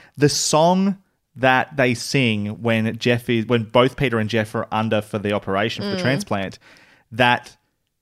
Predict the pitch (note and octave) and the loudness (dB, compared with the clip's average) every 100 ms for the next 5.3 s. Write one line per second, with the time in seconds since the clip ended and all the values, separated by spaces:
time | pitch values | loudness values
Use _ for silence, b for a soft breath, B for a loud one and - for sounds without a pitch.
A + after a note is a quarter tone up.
0 | _ _ - F3+ G3 E3 D3+ B2+ C3 A#2+ | _ _ -2 2 4 4 0 0 0 0
1 | - B2+ D3+ - A2 G#2+ G2 B2 - C3 | 2 4 2 0 0 0 0 0 2 0
2 | A#2+ - - C#3+ C#3+ D#3 C#3+ C3+ - C3+ | -2 -6 -4 -2 -2 0 -2 -2 0 0
3 | B2+ A#2 G#2+ B2 B2 A2 - B2 B2 A2+ | 0 -4 -6 -6 -6 -6 -4 -2 0 -2
4 | - B2+ G#2+ D#2+ - - B3 C#4+ C#4 A#3 | 0 0 0 -4 -2 -2 -2 -2 -2 -2
5 | A#3+ G#3 | -4 -6